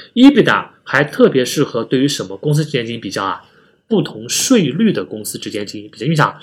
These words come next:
两个公司如果税率不一样的话，他们的净利润是不可比的，对吧？因为所得税会影响到净利润嘛，你税率不一样，我的净利润的口径就不同，就不可比。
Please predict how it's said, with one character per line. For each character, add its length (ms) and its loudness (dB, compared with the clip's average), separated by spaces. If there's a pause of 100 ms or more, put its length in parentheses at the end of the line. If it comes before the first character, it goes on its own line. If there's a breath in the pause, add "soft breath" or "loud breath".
(220 loud breath)
两 240 4
个 100 6
公 180 2
司 220 2
如 140 -2
果 120 4
税 280 4
率 120 8
不 140 -2
一 60 -4
样 160 -4
的 60 -14
话， 260 -8 (800)
他 100 0
们 100 4
的 60 4
净 200 2
利 60 2
润 160 -2
是 140 -14
不 80 -12
可 180 -8
比 140 -6
的， 240 -12
对 100 2
吧？ 20 6
因 60 2
为 60 2
所 160 0
得 100 2
税 140 2
会 180 4
影 80 -2
响 100 0
到 80 -6
净 200 -4
利 60 2
润 140 -2
嘛， 120 -12 (340 loud breath)
你 80 0
税 240 6
率 140 10
不 160 0
一 80 -2
样， 240 -2 (160 soft breath)
我 100 2
的 100 0
净 220 0
利 60 2
润 120 0
的 80 -6
口 220 -12
径 160 -6
就 100 -14
不 120 -4
同， 240 -12 (160)
就 100 -4
不 140 -10
可 160 -6
比。 200 -12